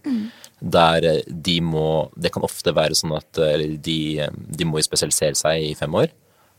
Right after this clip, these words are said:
Speaker 2: og så må de søke på en overlegestilling.
Speaker 1: Mm.
Speaker 2: Men ofte så er det ikke nok o-, overlegestillinger på en avdeling.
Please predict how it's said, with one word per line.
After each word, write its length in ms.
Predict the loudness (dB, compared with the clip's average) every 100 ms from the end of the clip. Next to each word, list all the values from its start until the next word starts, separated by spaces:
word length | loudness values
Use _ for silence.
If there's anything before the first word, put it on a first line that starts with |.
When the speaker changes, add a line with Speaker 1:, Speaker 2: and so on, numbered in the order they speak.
| _
Speaker 2:
og 100 | 0
så 440 | 2 4 4 2 2
må 140 | -2
de 60 | 0
søke 220 | 0 0
på 40 | -2
en 20 | -2
overlegestilling. 580 | -2 -4 -4 -6 -6 -8 -6 -2
Speaker 1:
Mm. 220 | 0 0
Speaker 2:
Men 120 | 0
ofte 220 | 0 0 2
så 160 | 4 4
er 40 |
det 80 | 2
ikke 60 | -4
nok 60 | 0
o-, 160 | -2 0
overlegestillinger 640 | 0 0 0 -2 -2 -2
på 160 | 0 0
en 80 | 2
avdeling. 420 | 0 0 2 0